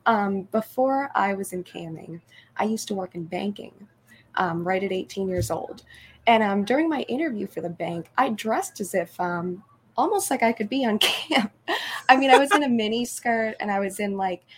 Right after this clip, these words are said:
a nice cardigan and a top. And I was like, "Oh, I like to dress like this." But they were like, "No, no, you need to dress more conservatively and stuff."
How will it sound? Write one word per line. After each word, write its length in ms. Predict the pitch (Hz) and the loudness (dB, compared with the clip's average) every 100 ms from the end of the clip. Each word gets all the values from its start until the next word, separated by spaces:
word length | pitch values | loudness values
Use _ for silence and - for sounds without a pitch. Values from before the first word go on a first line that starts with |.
| - | -4
a 80 | 220 | 0
nice 260 | 226 220 | 0 -2
cardigan 520 | - - 196 196 202 202 | -6 -2 0 0 -6 -6
and 120 | 180 | -8
a 40 | |
top. 320 | 160 - 190 190 | -12 -8 -8 -8
And 80 | |
I 20 | 190 | -16
was 100 | 190 | -16
like, 100 | - | -14
"Oh, 80 | - | -6
I 80 | 233 | -4
like 300 | 226 262 - | -2 -6 -8
to 100 | 196 | -16
dress 320 | 180 202 - | -12 -12 -14
like 160 | - | -18
this." 200 | - - | -18 -16
But 120 | - - | -14 -8
they 80 | |
were 60 | 185 | -4
like, 180 | 170 170 | -4 -4
"No, 200 | 196 190 | -4 -4
no, 160 | 170 | -6
you 160 | 160 196 | -6 -4
need 180 | 196 180 | -4 -6
to 60 | |
dress 340 | 175 175 - - | -8 -8 -8 -10
more 120 | 160 | -12
conservatively 840 | - - - 226 214 208 202 202 | -14 -10 -2 0 0 -4 -4 -4
and 120 | 190 185 | -4 -4
stuff." 380 | - 180 175 | 0 2 2